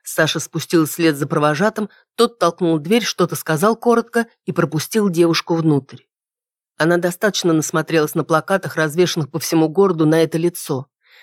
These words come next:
Седой мужчина за шестьдесят, внушительный, мощный, в хорошем костюме,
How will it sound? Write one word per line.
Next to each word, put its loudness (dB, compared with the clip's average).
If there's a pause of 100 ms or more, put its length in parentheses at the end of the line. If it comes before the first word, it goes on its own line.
(120)
Седой 2
мужчина 2
за -4
шестьдесят, -2
внушительный, 0
мощный, 2
в -12
хорошем 0
костюме, -2